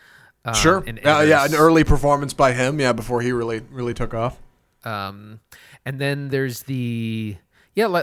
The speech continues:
Speaker 1: like I said, not a lot of equal representation. It's all, all.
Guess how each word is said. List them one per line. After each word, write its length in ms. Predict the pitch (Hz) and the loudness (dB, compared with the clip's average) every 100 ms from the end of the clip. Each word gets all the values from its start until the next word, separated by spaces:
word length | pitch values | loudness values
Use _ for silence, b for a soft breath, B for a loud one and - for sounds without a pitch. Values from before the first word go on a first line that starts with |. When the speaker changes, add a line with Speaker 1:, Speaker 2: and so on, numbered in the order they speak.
| - | 0
Speaker 1:
like 180 | 175 | -2
I 40 | 165 | -2
said, 280 | 151 120 104 | -4 -8 -12
not 300 | 147 135 143 | -8 -4 -2
a 40 | 139 | -2
lot 200 | 135 131 | -2 -2
of 100 | 127 | -4
equal 220 | 123 117 | -8 -8
representation. 800 | 110 104 98 101 139 131 139 135 | -8 -10 -12 -12 -10 -10 -12 -10
It's 220 | 113 110 | -12 -8
all, 340 | 117 110 107 - - 160 139 _ _ - | -4 -4 -6 -10 -18 -18 -18 _ _ -2
all. 200 | 131 | -2